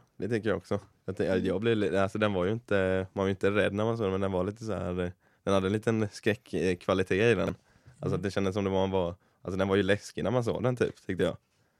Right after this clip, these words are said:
Speaker 2: Mm.
Speaker 3: Ja, nej, men jag, jag såg om den, gjorde jag för några månader sedan andra gången. Eh,
Speaker 1: Mm.
Speaker 3: inte lika
Speaker 1: Nah.
Speaker 3: spännande då, men.
Speaker 1: Det är som
Speaker 3: Det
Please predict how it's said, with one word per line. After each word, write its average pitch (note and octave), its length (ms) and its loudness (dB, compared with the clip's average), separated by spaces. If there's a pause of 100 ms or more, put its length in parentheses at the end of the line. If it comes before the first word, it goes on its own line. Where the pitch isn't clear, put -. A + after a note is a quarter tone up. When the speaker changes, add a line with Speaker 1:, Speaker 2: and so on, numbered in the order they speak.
(300)
Speaker 2:
Mm. G#3 220 -8
Speaker 3:
Ja, D3 140 -2
nej, D3+ 140 -2
men D3 140 -4
jag, D3 100 -4
jag D3+ 120 -4
såg D#3 120 -2
om D3 200 2
den, C3 140 -2
gjorde C3 180 -4
jag B2+ 80 -6
för B2 360 -4 (580)
några C3 180 -8
månader B2 340 -6
sedan C3 160 -10
andra C3 200 -6
gången. C3 320 -10
Eh, C3 140 -8
Speaker 1:
Mm. G2+ 360 0 (580)
Speaker 3:
inte C#3 200 -6
lika C3 340 -8 (120)
Speaker 1:
Nah. F2+ 280 -2 (160)
Speaker 3:
spännande - 360 -12
då, C3 60 -12
men. B2+ 180 -12 (1300)
Speaker 1:
Det G2 100 0
är G2+ 60 4
som A2 120 2
Speaker 3:
Det G#2+ 140 -2